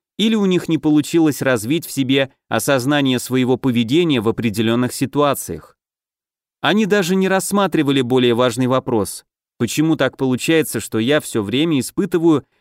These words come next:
те же самые саморазрушительные чувства?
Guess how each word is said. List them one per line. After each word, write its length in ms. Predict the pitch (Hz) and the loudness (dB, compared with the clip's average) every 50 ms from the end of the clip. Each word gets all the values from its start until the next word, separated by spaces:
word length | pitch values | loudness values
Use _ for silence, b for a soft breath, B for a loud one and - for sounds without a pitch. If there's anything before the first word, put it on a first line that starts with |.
| _ _ _ _ | _ _ _ _
те 140 | - 196 226 | -6 -4 -2
же 140 | 190 190 | -2 -4
самые 440 | 165 - - 190 208 202 196 190 185 | -4 -2 0 0 0 2 2 0 0
саморазрушительные 1040 | 160 - 175 170 170 170 170 160 147 156 156 143 - 165 160 - - 156 156 151 147 | 0 0 0 0 2 2 0 0 0 0 -2 0 0 0 -2 0 0 0 0 0 0
чувства? 520 | - - 165 160 - - - - 76 - | -2 -2 -4 -4 -4 -8 -12 -16 -16 -18